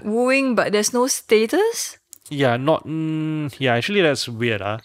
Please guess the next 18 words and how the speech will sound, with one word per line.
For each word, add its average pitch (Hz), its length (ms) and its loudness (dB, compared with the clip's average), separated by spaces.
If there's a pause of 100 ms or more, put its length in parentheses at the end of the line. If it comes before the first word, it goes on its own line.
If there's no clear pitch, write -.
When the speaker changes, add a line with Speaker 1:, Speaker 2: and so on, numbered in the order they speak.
(760)
Speaker 1:
If 302 120 0
Speaker 2:
Uh, - 40 -2
Speaker 1:
there's 320 260 -2
no 403 140 -10
status, 175 300 -2
Speaker 2:
okay, 226 180 2
like, 135 160 4
what 185 100 4
about 117 200 0
first - 380 -2
three 131 160 -2
dates? 113 360 -6
Let's 127 180 -4
say 131 100 0
first 120 320 -4
three 113 160 -6
dates. - 380 -12 (100)
Speaker 1:
Dutch. - 480 -6